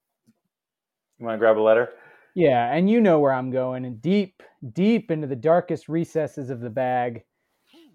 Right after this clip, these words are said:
Speaker 2: to grab this one. Oh, hey, it's another sad quarterback. Here we go.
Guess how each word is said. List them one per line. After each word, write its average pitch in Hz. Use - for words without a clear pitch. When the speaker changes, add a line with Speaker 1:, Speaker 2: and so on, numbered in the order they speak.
Speaker 2:
to 131
grab 131
this 151
one. 143
Oh, 262
hey, 180
it's 175
another 208
sad 214
quarterback. 147
Here 180
we 190
go. 180